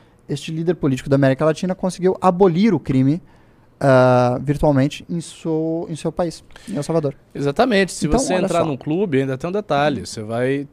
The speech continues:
Speaker 2: poder acompanhar um documentário do Bukele,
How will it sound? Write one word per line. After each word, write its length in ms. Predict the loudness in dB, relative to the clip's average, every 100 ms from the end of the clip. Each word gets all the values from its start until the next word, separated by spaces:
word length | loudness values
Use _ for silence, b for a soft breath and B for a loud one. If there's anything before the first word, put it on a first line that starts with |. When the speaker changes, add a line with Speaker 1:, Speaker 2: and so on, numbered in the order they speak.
| _
Speaker 2:
poder 300 | -8 -2 0
acompanhar 600 | 0 -2 -2 -2 0 0
um 100 | 0
documentário 800 | -2 -2 -4 -4 -2 0 0 -2
do 160 | -2 -4
Bukele, 580 | -4 -2 0 0 -2